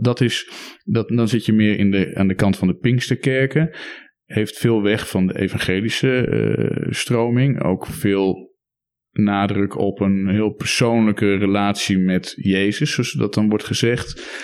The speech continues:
Ehm, heel veel nadruk op de Heilige Geest, hè, een beetje de, de mysterieuze kracht van God die hele bovennatuurlijke dingen kan doen, ehm, waar ook heel veel geloof aan wordt gehecht. Ehm,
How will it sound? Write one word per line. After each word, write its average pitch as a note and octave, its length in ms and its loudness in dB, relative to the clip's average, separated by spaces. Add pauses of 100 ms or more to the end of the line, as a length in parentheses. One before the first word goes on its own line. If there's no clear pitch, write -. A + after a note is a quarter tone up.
(240)
Ehm, F#2 640 0 (100)
heel G#2+ 300 0
veel G2+ 440 0 (360)
nadruk G#2+ 640 0
op - 460 -4 (540)
de G#2 140 0
Heilige G2+ 380 -2
Geest, G2 500 0
hè, G#2+ 80 2
een A2+ 140 0
beetje F2+ 260 -2
de, F#2 180 0
de F#2 60 0
mysterieuze G2 720 0
kracht G2 320 -2
van F#2+ 140 2
God G#2 280 -2
die G2+ 140 2
hele A#2+ 200 2
bovennatuurlijke G2+ 760 2
dingen C3 460 2
kan C3 240 2
doen, D3 320 2
ehm, F#2+ 380 2 (300)
waar G2+ 140 2
ook F#2+ 100 0
heel A2 140 2
veel G2 100 -4
geloof G2 380 0
aan B2 100 4
wordt B2+ 160 -2
gehecht. - 460 -2 (1080)
Ehm, F#2+ 420 2